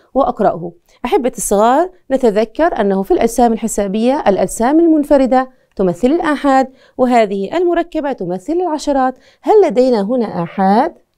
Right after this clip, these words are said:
أحسنتم، لا يوجد آحاد، إذا نكتب صفرًا. وكم عدد العشرات؟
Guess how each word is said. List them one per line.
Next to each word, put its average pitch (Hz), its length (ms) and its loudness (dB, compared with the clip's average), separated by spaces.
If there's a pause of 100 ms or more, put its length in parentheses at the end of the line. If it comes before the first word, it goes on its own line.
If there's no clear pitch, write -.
(520)
أحسنتم، 330 420 0
لا 403 120 6
يوجد 240 300 4
آحاد، 208 480 -2
إذا 220 180 4
نكتب 269 580 2 (600)
صفرًا. 233 600 -2 (1500)
وكم 311 340 2
عدد 254 260 0
العشرات؟ 214 720 0